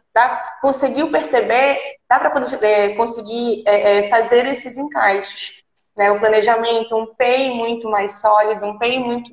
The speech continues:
muito mais construído, né? Pautado em cima realmente de cada um ali, da sua individualidade. Conseguir perceber com mais facilidade as habilidades, porque se a gente não percebe a habilidade, a gente não consegue criar objetivos,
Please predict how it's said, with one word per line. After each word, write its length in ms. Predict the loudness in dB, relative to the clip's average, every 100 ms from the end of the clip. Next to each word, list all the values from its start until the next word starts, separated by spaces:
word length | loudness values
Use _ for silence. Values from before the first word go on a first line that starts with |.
| -12
muito 280 | -8 -8 -2
mais 200 | -2 -2
construído, 840 | -6 -6 -6 -18 -18 -16 -14 -16 -18 _ _ _ _
né? 220 | -2 0 2
Pautado 520 | 2 0 2 2 0
em 60 | -4
cima 280 | -2 0
realmente 440 | 0 2 0 -2 -6
de 80 | -4
cada 360 | -4 -2 -2
um 160 | -2 -2
ali, 200 | -2 -2
da 140 | -4 -4
sua 160 | -4
individualidade. 1080 | -8 -6 -6 -2 -2 -2 0 2 2 -2 -8 -18 _ _ _ _
Conseguir 320 | -8 -6 -6
perceber 520 | 2 2 2 0 0
com 80 | -2
mais 220 | 0 0
facilidade 520 | 0 -4 -2 0 4 4
as 100 | 4
habilidades, 840 | 2 -2 -2 2 2 2 0 -6
porque 400 | -6 -6 2 2
se 100 | 4
a 40 |
gente 180 | 0 -2
não 120 | -6
percebe 360 | -4 -2 0 0
a 40 |
habilidade, 500 | 0 -2 0 2 2
a 40 | 0
gente 220 | -4 -4
não 100 | -8
consegue 340 | -8 -4 -4 -2
criar 160 | 0 0
objetivos, 880 | 0 -6 -6 -8 -10 -12 -12 -16 -18